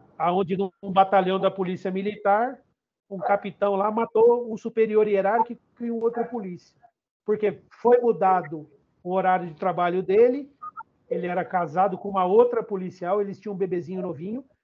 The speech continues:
revezavam, o policial ficava com o bebezinho, se eu não me engano, à noite, a policial de dia, e trocava os horários, e aí o capitão que chegou lá não gostou dessa história, foi lá e trocou o horário,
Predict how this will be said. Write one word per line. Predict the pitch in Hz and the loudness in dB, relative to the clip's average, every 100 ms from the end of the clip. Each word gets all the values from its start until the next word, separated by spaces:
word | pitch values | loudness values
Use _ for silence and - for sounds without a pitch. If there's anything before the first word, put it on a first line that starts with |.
| _ | _
revezavam, | - 196 190 202 135 190 202 196 214 233 _ _ _ _ _ _ - | -2 0 2 0 4 6 6 4 -4 -10 _ _ _ _ _ _ -16
o | |
policial | - 180 170 202 | -8 -8 0 0
ficava | 190 196 190 | 0 0 0
com | 190 | 0
o | |
bebezinho, | 175 180 175 147 190 | -2 0 -2 -4 -8
se | 180 | -6
eu | 185 | -6
não | |
me | 180 | -6
engano, | 175 180 | -6 -4
à | 175 | -4
noite, | 185 208 185 | -4 -6 -8
a | |
policial | 175 175 - 180 | -10 -10 -6 -8
de | 175 | -8
dia, | 151 233 254 - _ _ | -6 -4 -4 -4 _ _
e | 175 | -8
trocava | 202 190 - 190 180 | -2 0 4 4 4
os | 175 | 0
horários, | 170 180 170 - 185 220 247 - _ _ _ - | -2 -2 -2 -6 -4 -6 -6 -12 _ _ _ -2
e | 214 | 2
aí | 220 | 4
o | 226 | 2
capitão | 214 214 202 202 196 | 0 -2 -4 -4 -4
que | |
chegou | - 202 196 | -6 -2 0
lá | 185 214 | 2 0
não | 226 | 0
gostou | 226 214 208 | -2 -2 -2
dessa | 196 185 185 | -2 -4 -6
história, | 175 175 175 233 - _ _ _ | -4 -2 -4 -6 -12 _ _ _
foi | - 180 | -8 -6
lá | 170 175 | 0 0
e | 190 | 0
trocou | 190 208 202 190 190 196 | -2 -4 -4 -2 -2 0
o | |
horário, | 180 165 170 196 226 | -2 -2 -2 -2 -2